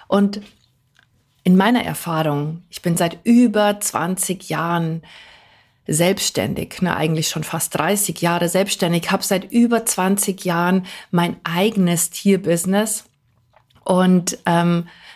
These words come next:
natürlich auch die Erfahrung, wie man ein Business aufbaut. Doch lange, lange Zeit habe ich gedacht, es geht immer nur ums Machen, Machen, Machen.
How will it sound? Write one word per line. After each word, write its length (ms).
natürlich 540
auch 140
die 140
Erfahrung, 840
wie 320
man 580
ein 200
Business 440
aufbaut. 840
Doch 200
lange, 320
lange 320
Zeit 480
habe 140
ich 100
gedacht, 800
es 180
geht 200
immer 480
nur 300
ums 340
Machen, 480
Machen, 380
Machen. 500